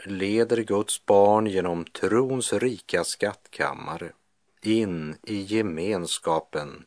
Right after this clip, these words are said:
i Faderns hus. Och som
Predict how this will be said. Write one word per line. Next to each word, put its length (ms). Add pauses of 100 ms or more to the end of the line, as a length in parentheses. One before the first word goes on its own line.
i 120
Faderns 760
hus. 420 (1000)
Och 300
som 340